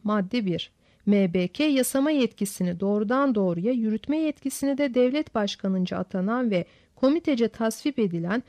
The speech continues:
Bakanlar Kurulu eliyle kullanır. Madde üç, komite bakanları her zaman denetleyebilir ve görevden alabilir. Madde dört,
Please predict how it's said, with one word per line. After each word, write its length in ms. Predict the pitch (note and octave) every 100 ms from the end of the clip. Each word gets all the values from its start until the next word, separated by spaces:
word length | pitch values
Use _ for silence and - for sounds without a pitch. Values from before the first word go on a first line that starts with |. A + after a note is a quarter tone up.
| _ _
Bakanlar 560 | G#3+ - B3+ C4 D#4 E4+
Kurulu 320 | - B3+ B3
eliyle 380 | A#3 A#3+ A3+ C4+
kullanır. 520 | - G#3+ G3 E3+ -
Madde 420 | G3 G#3+ G3 C4+ C4
üç, 320 | F#3+ - - _
komite 520 | - G3 E3+ B3 D4+ - _ _
bakanları 580 | G#3 - G#3+ G3+ G3 B3+
her 220 | C#4 D#4+
zaman 420 | B3+ A#3+ G#3 F#3
denetleyebilir 760 | F#3 F3+ F3+ - E3+ E3 G#3 C#4+
ve 80 | D4+
görevden 520 | B3+ B3+ C4 A#3+ C#4
alabilir. 560 | B3+ A#3+ G#3 F3+ E3 -
Madde 440 | G3+ F#3+ F#3+ B3+
dört, 180 | G3+ D#3+